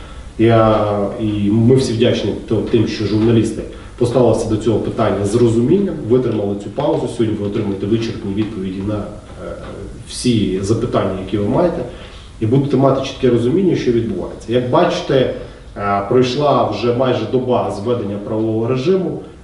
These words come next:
Е, навряд чи хтось із закарпатців відчув якісь зміни на території Закарпатської області, і, скоріш за все, ніхто не відчує. Відчують ці зміни виключно ті люди, які прибувають на територію Закарпаття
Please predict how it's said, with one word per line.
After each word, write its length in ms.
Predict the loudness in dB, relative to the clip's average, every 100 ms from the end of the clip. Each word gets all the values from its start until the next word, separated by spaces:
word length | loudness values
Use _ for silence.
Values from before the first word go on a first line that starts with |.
| -20 -20 -10
Е, 600 | -4 -2 0 -2 -2 0
навряд 360 | 2 2 2 2
чи 60 | -2
хтось 300 | -2 -2 -2
із 60 |
закарпатців 600 | -6 -6 -2 -2 -2 -4 -6
відчув 360 | -8 -8 -4 -4 -4 -6
якісь 280 | -6 -4 -2
зміни 340 | 0 2 2
на 120 | 0
території 460 | -4 -6 -4 -2 -2
Закарпатської 680 | -6 -10 -10 -10 -10 -10 -6
області, 400 | -4 -2 -2 -4 -2
і, 140 | 0 0
скоріш 360 | 2 2 4
за 100 | 2
все, 180 | 2 0
ніхто 260 | 0 0 0
не 100 | 0
відчує. 340 | -2 -6 -10 -2
Відчують 540 | 0 2 4 6 6 4
ці 100 | 2
зміни 360 | 4 4 4 4
виключно 460 | 4 2 -2 -2 -2
ті 240 | 2 2
люди, 420 | 2 2 2 2 -4 -10 -18 -20 -2
які 220 | 2 4 4
прибувають 560 | 4 4 6 6 4
на 60 | 2
територію 460 | 2 2 2 0
Закарпаття 680 | 0 -2 -4 -2 -4 -4 -6